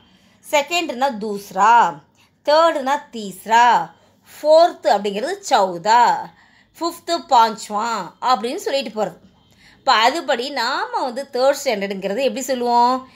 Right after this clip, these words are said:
தீஸ்ரி கக்ஷா. தேர்ட் ஸ்டாண்டர்டுங்கிறது எப்படி சொல்லுவோம்? தீஸ்ரி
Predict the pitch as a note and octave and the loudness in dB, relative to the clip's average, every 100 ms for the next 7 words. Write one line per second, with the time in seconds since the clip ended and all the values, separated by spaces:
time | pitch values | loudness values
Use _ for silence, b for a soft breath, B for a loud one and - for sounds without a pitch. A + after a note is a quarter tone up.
0 | B B _ D#4+ E4+ F4+ D#4+ C4+ D#4 - | B B _ 2 2 2 0 -2 -2 0
1 | G#3+ - - G3 G3 F3 F3 B3+ C4 C4+ | 0 0 -4 0 2 2 2 0 2 0
2 | B3+ A#3 A#3 A#3 B3+ D4 C#4 C#4 A#3 F3 | 0 -2 0 -2 -2 -4 2 4 4 2
3 | E3 b b b _ C4 C4+ C4+ C#4 D4+ | -4 b b b _ -6 -4 -4 -2 2